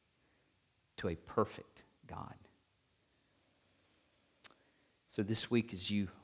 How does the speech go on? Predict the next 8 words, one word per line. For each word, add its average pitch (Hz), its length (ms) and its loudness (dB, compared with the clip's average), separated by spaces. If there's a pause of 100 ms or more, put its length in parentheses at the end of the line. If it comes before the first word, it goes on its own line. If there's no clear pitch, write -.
(100)
walk 107 320 4
through 104 160 0
your 95 200 0
day-to-day 90 520 4
activities, 85 600 -6
remember 92 560 -2 (1800)
that - 180 0
Christ 101 500 4